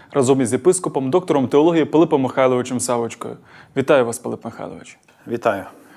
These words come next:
Speaker 1: Давайте продовжимо говорити про питання, які хвилюють людей.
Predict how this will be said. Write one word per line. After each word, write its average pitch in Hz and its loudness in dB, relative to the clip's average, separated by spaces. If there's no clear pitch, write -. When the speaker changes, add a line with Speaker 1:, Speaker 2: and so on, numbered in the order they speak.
Speaker 1:
Давайте 165 2
продовжимо 139 -2
говорити 139 2
про 135 2
питання, 143 0
які 127 -6
хвилюють 135 -2
людей. 170 0